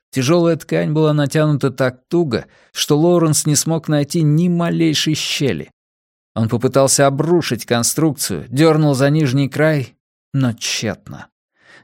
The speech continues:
Диджей приближался, большими шагами рассекая воду. Волны от его шагов ударялись о края и плескали на Лоуренса. Он не мог подсунуть пальцы под край брезента, снова рванул тент, но был вынужден сдаться.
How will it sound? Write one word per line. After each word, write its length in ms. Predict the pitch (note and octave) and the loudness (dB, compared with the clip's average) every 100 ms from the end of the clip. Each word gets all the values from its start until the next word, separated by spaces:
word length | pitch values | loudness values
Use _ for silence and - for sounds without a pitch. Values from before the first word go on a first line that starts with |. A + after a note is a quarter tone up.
| - | -8
Диджей 480 | E2+ D#2 F#2+ C#3 | -6 -4 0 0
приближался, 840 | D3+ D#3 D3 D#3 B2 B2 A#2+ - A2+ | 2 2 2 2 2 2 2 0 -2
большими 600 | G2+ F#2+ F2+ - B2 C3+ | -2 -4 -4 -2 0 0
шагами 520 | A#2+ A2 G2+ G2+ G#2+ | 0 -2 0 -2 -2
рассекая 680 | G#2 F#2+ - F#2+ - F2+ E2 | -4 -2 -2 -4 -6 -4 -4
воду. 400 | D2 C#2+ C2 G1+ - _ _ _ _ _ - | -6 -8 -10 -14 -20 _ _ _ _ _ -6
Волны 420 | A#2 D#3+ D#3 B2 | -2 0 0 0
от 140 | G2+ | -2
его 220 | A#2 C3 | 0 0
шагов 560 | B2+ A#2 G2 G2 D3+ - | 0 -2 -2 -2 -2 -2
ударялись 500 | A2 A2+ C#3 C#3+ C3+ | -2 0 0 -2 -2
о 60 | B2 | -2
края 440 | B2 A#2 B2+ D3 | 0 0 2 0
и 40 | |
плескали 600 | C3+ B2+ A#2 - B2+ C3 | -2 -2 -2 -2 -2 0
на 180 | C3 A#2+ | 0 0
Лоуренса. 720 | A#2 C#3 C3 F2+ D2+ - - - _ _ _ _ _ _ - | 0 0 -2 -2 -6 -6 -8 -12 _ _ _ _ _ _ -2
Он 200 | C#3+ D#3+ | 2 4
не 120 | E3 | 4
мог 320 | F3 E3 - | 2 0 0
подсунуть 600 | F#2+ - - B2+ A2+ - | -4 -2 0 0 0 0
пальцы 360 | B2+ C3+ - A2 | 0 0 -2 -4
под 240 | A2 G#2 | -6 -4
край 260 | A#2 A#2+ A#2+ | -2 0 0
брезента, 680 | G#2+ A2 A2+ C#3 A2 F2 B1+ | -2 -2 0 0 -2 -6 -8
снова 540 | - D#3+ E3+ D#3+ C#3 | -4 0 2 2 2
рванул 420 | B2 B2 C3 B2 | 2 0 0 -2
тент, 380 | G#2 E3 E3 - | -2 -2 -2 -2
но 260 | C3 D3 C#3 | -2 -2 -2
был 400 | B2 B2+ B2 A2 | 0 2 2 0
вынужден 540 | A2 A2 G2+ G2+ G2 | -2 -2 -4 -6 -8
сдаться. 720 | F2+ F2 F2+ D#2+ - - - | -8 -6 -6 -4 -6 -8 -12